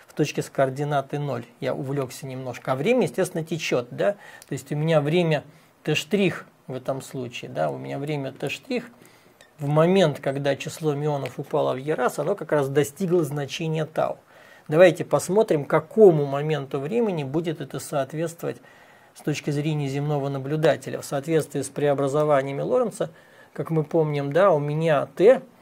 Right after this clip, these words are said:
это не что иное, как t штрих, да, плюс вот это самое v,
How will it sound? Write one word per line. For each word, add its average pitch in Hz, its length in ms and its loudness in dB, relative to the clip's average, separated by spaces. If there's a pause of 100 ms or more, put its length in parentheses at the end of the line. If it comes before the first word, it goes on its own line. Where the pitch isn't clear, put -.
(240)
это 147 400 -2 (100)
не 147 140 -4
что 156 340 0
иное, 147 440 0
как 131 520 -2 (260)
t 151 160 0
штрих, 180 520 -6 (580)
да, 160 240 2
плюс 170 520 0 (100)
вот 135 160 -6
это 139 200 -4
самое 135 460 -2
v, 135 360 0